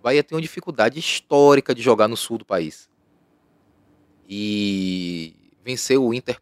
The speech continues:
pouquíssimas vezes fora de casa, a última vez foi em dois mil e quatorze. Então, assim, você já coloca, você já faz essa ressalva, "Hum, é no sul do país." É,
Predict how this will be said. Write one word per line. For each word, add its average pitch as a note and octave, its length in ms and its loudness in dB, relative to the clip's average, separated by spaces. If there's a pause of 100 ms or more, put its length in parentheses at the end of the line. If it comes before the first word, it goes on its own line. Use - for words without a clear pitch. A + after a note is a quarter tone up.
pouquíssimas E3 760 -8
vezes G#2 400 -4
fora F#2+ 220 -6
de F#2 100 -14
casa, A#2+ 420 2
a G#2+ 40 4
última G2+ 280 -4
vez F#2 180 -6
foi G2+ 140 -14
em F2+ 180 -14
dois E2 160 -12
mil F#2+ 120 -14
e - 20 -10
quatorze. A#2 760 -10 (500)
Então, B2 260 -6
assim, C3 260 -4
você C3 260 2
já D#3+ 120 4
coloca, D#3+ 560 4
você C#3 260 -4
já D3 140 4
faz D3 220 2
essa D#3+ 200 -2
ressalva, A2+ 440 2
"Hum, D#3 440 -8
é C3+ 80 -4
no C3+ 60 -10
sul C#3 200 -8
do C3+ 60 -20
país." - 680 -12 (960)
É, F#2+ 960 0